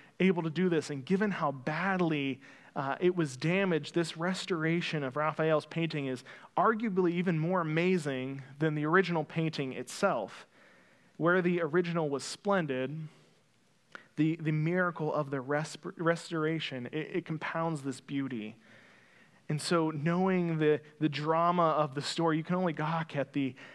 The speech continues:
the wonder of what was able to be restored here. And I tell you this story because, uh, in our passage today, we, we see the promise of a far greater masterpiece of restoration. The one where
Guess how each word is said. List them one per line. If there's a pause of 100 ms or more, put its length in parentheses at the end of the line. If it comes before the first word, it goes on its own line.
(280)
the
wonder
of
what
was
able
to
be
restored
here. (1300)
And
I
tell
you
this
story
because, (320)
uh,
in
our
passage
today,
we,
we
see
the
promise (360)
of
a
far
greater (260)
masterpiece
of
restoration. (340)
The
one
where